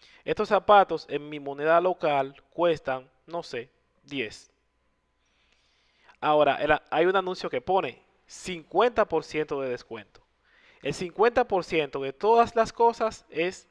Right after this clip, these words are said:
la mitad. De manera y forma que si el zapato cuesta diez, pues con el descuento aplicado solo costará cinco, porque la mitad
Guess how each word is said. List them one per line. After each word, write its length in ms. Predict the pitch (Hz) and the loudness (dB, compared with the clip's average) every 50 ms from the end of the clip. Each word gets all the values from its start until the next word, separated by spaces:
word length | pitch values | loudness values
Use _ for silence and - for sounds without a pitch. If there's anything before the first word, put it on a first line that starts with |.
| _ _ | _ _
la 280 | 127 135 135 127 117 | -16 -10 -6 -6 -6
mitad. 360 | 120 117 110 - 120 120 - - _ _ _ _ _ _ _ _ _ _ _ | -6 -8 -10 -8 -10 -10 -10 -16 _ _ _ _ _ _ _ _ _ _ _
De 140 | _ 135 131 | _ -8 -6
manera 280 | 127 127 131 147 156 | -6 -4 -4 -2 -4
y 40 | 170 | -4
forma 340 | 165 - 208 196 175 143 131 | -2 0 -2 -2 0 -2 -6
que 120 | - 135 | -8 -10
si 120 | 120 - 127 | -12 -10 -12
el 80 | 123 | -10
zapato 600 | - - 120 - - 170 175 156 - - 123 123 - _ _ _ | -6 -6 -6 0 2 2 2 2 0 -4 -10 -12 -12 _ _ _
cuesta 320 | _ 131 131 127 - 139 135 | _ -10 -10 -6 -4 -4 -4
diez, 380 | 156 196 185 165 170 175 - | -2 0 0 0 -2 -4 -10
pues 320 | _ _ 123 123 120 - _ _ _ _ _ _ | _ _ -8 -8 -8 -10 _ _ _ _ _ _
con 180 | - 131 131 | -12 -10 -10
el 80 | 131 127 | -10 -6
descuento 540 | 127 127 - - - 151 160 170 165 180 180 | -6 -8 -8 -6 -4 -4 -4 -2 0 2 2
aplicado 680 | 180 - 214 214 220 - 226 202 180 170 180 185 - _ _ _ _ _ _ _ | 2 0 -2 -8 -2 2 4 6 6 4 4 0 -4 _ _ _ _ _ _ _
solo 360 | - - - 131 131 135 139 | -20 -12 -8 -6 -6 -6 -6
costará 640 | - 165 165 - - 202 190 202 220 247 370 - - _ _ _ _ _ _ | -6 -8 -10 -4 -2 2 6 6 6 6 4 -2 -12 _ _ _ _ _ _
cinco, 580 | _ - - 165 131 104 98 _ - 196 - _ _ _ _ _ _ _ _ _ _ _ _ _ _ | _ -14 -12 -10 -10 -10 -12 _ -12 -12 -12 _ _ _ _ _ _ _ _ _ _ _ _ _ _
porque 360 | - 135 131 135 - 175 185 - | -8 -6 -6 -6 -4 -6 -6 -6
la 320 | - 135 131 135 135 131 135 | -10 -16 -8 -4 -4 -4 -4
mitad 520 | 135 135 - - - 262 214 185 - - | -4 -8 -4 2 4 8 8 8 8 6